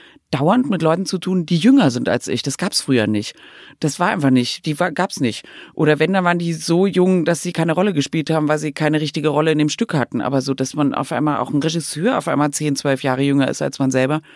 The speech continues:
Und dass man dann in manchen Situationen so <laughs> da steht und denkt so, ja, verstehe dein Problem, ähm, habe ich aber nicht, weil ich sch-, schon weiß, wie es ausgehen wird. Äh, und zwar, weil ich's schon zehnmal erlebt habe und ich muss mich jetzt nicht aufregen.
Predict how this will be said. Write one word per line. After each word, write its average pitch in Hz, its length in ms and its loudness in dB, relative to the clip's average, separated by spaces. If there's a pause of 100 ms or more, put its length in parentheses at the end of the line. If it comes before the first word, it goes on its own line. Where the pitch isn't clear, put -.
(320)
Und 151 140 -4
dass 160 160 -4
man 175 140 -2
dann 170 260 -2
in 160 80 -2
manchen 165 320 -2
Situationen 180 560 0
so 170 60 2
<laughs> 180 160 0
da - 80 0
steht 190 200 0
und 170 60 2
denkt 165 160 2
so, 160 140 0 (580)
ja, 220 400 2 (760)
verstehe 180 500 0
dein 196 180 2
Problem, 196 760 2
ähm, 196 420 2
habe - 240 -2
ich 151 140 0
aber 151 160 0
nicht, 147 280 -4
weil 160 140 2
ich 180 80 -2
sch-, - 340 -4
schon 185 260 -2
weiß, 190 400 -2
wie 185 40 0
es 185 100 2
ausgehen 180 400 -2
wird. 127 380 0
Äh, 143 240 0
und - 180 -2
zwar, 175 200 0
weil 165 140 0
ich's 180 120 -4
schon 175 160 0
zehnmal 180 340 2
erlebt 180 260 0
habe 127 260 2
und 139 100 0
ich - 140 -6
muss 165 200 -2
mich - 100 -2
jetzt 165 160 -6
nicht 156 140 -4
aufregen. 123 420 -2